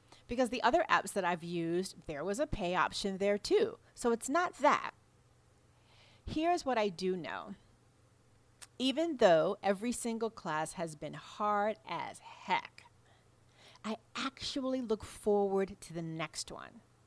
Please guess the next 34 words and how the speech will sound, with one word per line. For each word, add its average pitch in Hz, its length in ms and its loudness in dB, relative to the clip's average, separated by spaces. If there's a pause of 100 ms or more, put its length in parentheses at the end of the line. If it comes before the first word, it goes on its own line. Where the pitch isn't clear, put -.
(500)
Even 254 380 -2
though 226 460 6
I'm 190 160 -2
discovering 220 960 0
<laughs> - 20 0
muscles 220 640 4
I 185 80 -4
didn't 160 260 -8
know 139 140 -6
I 90 280 -8
had, 196 480 4 (580)
even 254 420 2
though 208 420 10
I 175 140 6
am 165 240 -2
realizing 208 1080 6
that, 160 400 0
you 180 140 -6
know, 160 380 0
my - 240 -4
upper 226 260 4
body 208 460 2
and 160 120 -6
my 147 200 -8
core 233 680 4
aren't 196 320 0
as 170 180 -4
strong 180 600 -4
as 175 160 -6
I 139 140 -8
think 233 400 -4
or 139 100 -4
thought, 302 480 2 (1120)
I 285 160 2